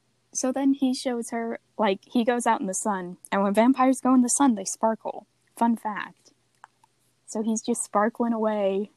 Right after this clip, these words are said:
and I guess that's supposed to be hot. I don't know. And then he, we find out Edward became a vampire in nineteen eighteen because he was dying of the Spanish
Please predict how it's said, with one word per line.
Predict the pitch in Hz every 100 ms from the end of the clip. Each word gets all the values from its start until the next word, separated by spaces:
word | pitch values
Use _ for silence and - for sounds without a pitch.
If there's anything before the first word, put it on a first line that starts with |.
| _ _ -
and | 190
I | 185
guess | 180 185 220
that's | - 247 -
supposed | 254 262 254 -
to | 247
be | 247
hot. | 262 247 247 254 - -
I | 202
don't | 208 202
know. | 190 190 185 190 _ _ _ _ _ _ _ _ _ _ _ _ _ _ -
And | 196 214
then | 254 247 - _ -
he, | - 254 - _ _ _
we | 220 247
find | 285 269
out | 247 226 -
Edward | 220 247 254 233
became | 240 240 220
a | 208
vampire | 202 202 202 190 175
in | 180
nineteen | 196 - 233 220
eighteen | 202 - - 196 196 196
because | 196 - 180 - -
he | - 185
was | 175 -
dying | 208 220 220 220
of | 202
the |
Spanish | 185 - 208 214 226 -